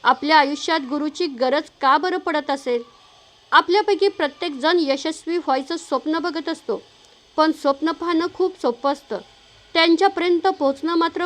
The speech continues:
खूप अवघड असतं. आपल्या स्वप्नांपर्यंत पोहोचायचं असेल, तर त्यासाठी गरज लागते ती योग्य मार्गदर्शनाची आणि योग्य दाखव-, दिशा दाखवणाऱ्या व्यक्तींची. अशी योग्य दिशा दाखवणारी व्यक्ती म्हणजेच आपल्या आयुष्यात असणारा गुरु.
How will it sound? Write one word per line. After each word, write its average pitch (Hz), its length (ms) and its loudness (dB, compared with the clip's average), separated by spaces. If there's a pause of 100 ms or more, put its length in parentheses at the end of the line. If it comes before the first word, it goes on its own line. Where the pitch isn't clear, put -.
(140)
खूप 330 320 -4
अवघड 294 340 2
असतं. 269 300 -6 (840)
आपल्या 339 340 4
स्वप्नांपर्यंत 320 800 -2
पोहोचायचं 294 560 -2
असेल, 302 380 -4
तर 302 60 -2 (140)
त्यासाठी 269 460 -2
गरज 247 360 -4
लागते 269 360 -4
ती 277 280 -8
योग्य 269 300 -4
मार्गदर्शनाची 247 960 -2 (440)
आणि 320 220 6
योग्य 311 420 0
दाखव-, 262 640 -2
दिशा 294 280 -2
दाखवणाऱ्या 285 640 0
व्यक्तींची. 233 600 -4 (640)
अशी 294 240 -2
योग्य 294 440 0
दिशा 277 300 -2
दाखवणारी 269 540 -2
व्यक्ती 240 360 -4
म्हणजेच 277 460 -2
आपल्या 277 300 0
आयुष्यात 269 480 -2
असणारा 262 400 -2
गुरु. 202 320 -2